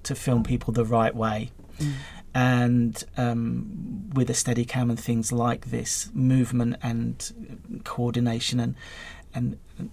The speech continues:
Speaker 1: and getting them to maintain, um, a certain presence on screen is, is very difficult.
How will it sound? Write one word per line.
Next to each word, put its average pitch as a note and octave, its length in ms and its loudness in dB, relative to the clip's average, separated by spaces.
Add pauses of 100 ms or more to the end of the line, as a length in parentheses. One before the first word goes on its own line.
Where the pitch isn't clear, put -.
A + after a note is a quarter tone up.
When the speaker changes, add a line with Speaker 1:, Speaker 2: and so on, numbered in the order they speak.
Speaker 1:
and C3 160 -2
getting B2+ 340 4
them B2+ 120 6
to B2+ 140 2
maintain, A#2+ 960 4
um, - 540 -4 (680)
a - 40 -16
certain - 240 -4
presence B2 460 0
on A#2+ 80 -2
screen A#2+ 380 0
is, B2+ 160 -2
is C3+ 140 -2
very C#3+ 180 4
difficult. B2 600 -2